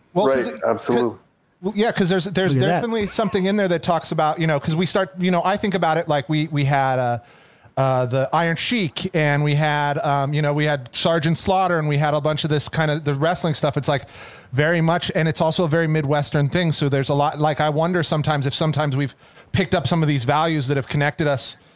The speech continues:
Speaker 1: to even today's kind of modern separations because of this, you know, the, the, the, uh, kind of the wrestling, wrestling morality. We're taught what's good and what's bad based on, like, very specific archetypes.
Speaker 2: Yeah.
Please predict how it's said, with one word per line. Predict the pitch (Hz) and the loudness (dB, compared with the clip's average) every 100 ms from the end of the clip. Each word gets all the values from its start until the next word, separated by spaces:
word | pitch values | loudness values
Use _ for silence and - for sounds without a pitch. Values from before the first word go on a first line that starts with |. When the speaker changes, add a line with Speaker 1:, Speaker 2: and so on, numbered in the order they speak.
| - | -10
Speaker 1:
to | - 170 | -2 0
even | 170 156 | 2 0
today's | 151 156 151 151 135 | 0 0 0 0 -4
kind | - - 147 | -6 -2 0
of | 139 | 2
modern | 147 151 151 147 139 | 2 2 0 -2 -2
separations | - 151 151 147 160 - 139 | -2 -2 0 0 0 0 -2
because | 131 135 151 147 131 | -2 -4 0 0 0
of | 147 135 127 117 | 0 0 -2 -2
this, | 139 127 - _ _ - - - | -4 -4 -6 _ _ -20 -18 -2
you | 156 | 2
know, | 139 135 - - _ _ | 2 0 -6 -20 _ _
the, | 147 139 | 0 0
the, | 131 139 135 | 2 0 0
the, | 143 143 - | 0 0 0
uh, | 151 131 135 | 0 0 -2
kind | 180 | 0
of | 170 | 2
the | 165 | 2
wrestling, | 180 170 175 180 | 2 2 0 0
wrestling | 156 165 185 - 185 | 0 2 0 2 2
morality. | 170 156 214 147 | 2 2 0 -2
We're | 113 | -2
taught | 131 156 143 | 0 0 0
what's | 143 151 | -2 -2
good | - 151 | -2 -2
and | 156 | 0
what's | 151 139 | -2 0
bad | 151 160 156 | 0 0 0
based | 147 139 147 | -2 -2 -2
on, | 139 | 0
like, | 135 131 - - _ _ | 0 -2 -4 -20 _ _
very | 156 160 | 0 0
specific | 147 - 156 - 147 151 | 0 0 -2 0 -2 -2
archetypes. | 147 160 101 - - - _ _ - - - | -2 -2 -4 -6 -14 -20 _ _ -20 -20 -2
Speaker 2:
Yeah. | 98 98 92 | 2 4 2